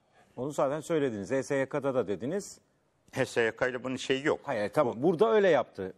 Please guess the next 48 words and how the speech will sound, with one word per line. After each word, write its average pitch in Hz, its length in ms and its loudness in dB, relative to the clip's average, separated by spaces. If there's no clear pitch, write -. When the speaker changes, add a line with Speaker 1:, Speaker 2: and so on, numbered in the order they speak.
Speaker 1:
Yet-, 104 220 -2
Speaker 2:
Evet. 87 140 -4
Speaker 1:
e, 110 40 -6
böyle 139 180 4
Speaker 2:
H 127 40 -4
S 170 60 4
Y 180 180 2
K'da 185 300 0
bir, 190 120 2
Speaker 1:
H 165 60 -6
S 127 60 -14
Y 131 60 -12
K 147 180 -8
Speaker 2:
bu 185 100 -4
bakımdan 180 400 2
bir 170 60 4
aykırılık 170 500 0
yok - 200 0
şimdi. - 240 -12
Speaker 1:
H 135 120 0
S 165 120 2
Y 151 80 4
K'da 165 260 2
da 240 100 4
yanlış 202 340 2
karar 107 320 0
verdi. 78 300 -10
Speaker 2:
E, 120 40 -8
karar 156 420 2
beklenmeyen 156 560 0
bir 117 60 -2
karar 110 320 2
verdi. 156 140 -2
Yani 160 180 2
o 156 200 -4
anayasaya 151 520 2
uygundu, 139 640 0
ay-, 147 320 2
şey, 143 180 0
aykırı 131 400 0
kabul 95 240 0
etti. 143 260 -6
Büyük 202 300 0
bir 175 60 4
mahsur 165 460 0
da 143 120 0
doğmayacaktır, 107 640 0
göreceksiniz. 117 760 -4